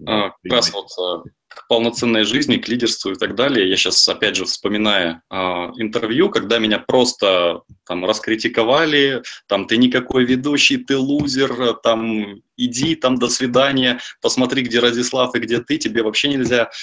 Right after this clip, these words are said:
Speaker 1: То есть после этого я мог просто сказать: «Блин, ребята, все, ведущий не для меня, я,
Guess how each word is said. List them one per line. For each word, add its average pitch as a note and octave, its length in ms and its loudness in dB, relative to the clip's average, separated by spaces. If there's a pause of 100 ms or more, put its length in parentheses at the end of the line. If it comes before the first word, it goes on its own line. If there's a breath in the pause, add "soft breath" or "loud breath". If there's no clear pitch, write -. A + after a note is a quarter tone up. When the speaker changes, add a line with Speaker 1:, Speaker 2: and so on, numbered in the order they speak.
(100)
Speaker 1:
То B2 100 0
есть - 160 2
после - 260 2
этого F3 180 2
я C3 120 4
мог D#3 200 0
просто B2+ 420 2
сказать: A#2 420 -2
«Блин, C3 240 0
ребята, A#2+ 380 -2
все, - 180 -4
ведущий A2+ 420 -4
не A2+ 60 -4
для A2 140 -4
меня, D3 300 -2
я, A2 400 2